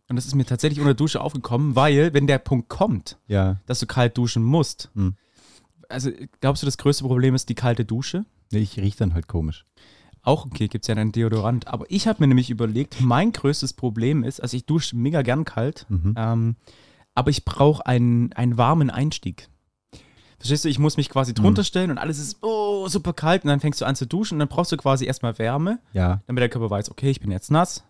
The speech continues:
Speaker 2: Ja.
Speaker 1: es wird warm und dann so stufenweise runterschalten. Und ich find, das könnte Putin uns schon lassen. Also so ein bisschen Gas, damit wir uns wenigstens
Speaker 2: Ein Duschen-,
Speaker 1: so lang-
Speaker 2: Stufensystem.
Speaker 1: ge-, ge-, einfach, das ist, <laughs> dass wir einfach eine faire Sache,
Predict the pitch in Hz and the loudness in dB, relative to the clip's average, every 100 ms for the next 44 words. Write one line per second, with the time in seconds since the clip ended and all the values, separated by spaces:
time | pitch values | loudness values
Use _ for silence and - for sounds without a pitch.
0 | - 90 - - - 127 120 139 196 220 | -10 -10 -10 -16 -10 -4 2 2 2 -2
1 | - - - 120 131 135 127 117 _ - | -8 -20 -6 0 0 0 -2 -4 _ -8
2 | 202 214 151 117 117 113 - 117 107 135 | -4 -2 -2 0 2 2 2 -4 -2 -2
3 | 131 - 110 104 139 160 - - - 143 | -2 -2 -4 -4 -4 -4 -8 -18 -6 0
4 | 156 180 170 185 190 175 156 185 165 151 | 2 2 0 0 2 0 2 0 0 -2
5 | - 147 127 123 - 95 - 143 143 - | -2 0 0 0 -2 -4 0 2 2 -2
6 | _ _ _ _ - 131 110 165 160 139 | _ _ _ _ -14 -4 -4 0 2 4
7 | 220 - 214 196 175 185 175 160 147 143 | 4 4 2 4 6 4 4 0 2 0
8 | 151 156 147 143 143 143 - - - 92 | 2 2 0 0 0 0 -2 -10 -10 -2
9 | 120 151 - 143 139 139 - - - 139 | 2 2 2 2 2 0 -4 -6 2 6
10 | 156 147 110 95 - 92 82 - - - | 6 6 4 2 -2 -4 -4 -8 -10 -10
11 | - - - _ 202 226 - 180 170 156 | -12 -14 -16 _ 0 0 -4 -6 -4 0
12 | 170 - - 170 185 156 147 156 151 143 | 0 0 -2 2 4 4 4 2 2 2
13 | 143 143 117 | 2 2 -2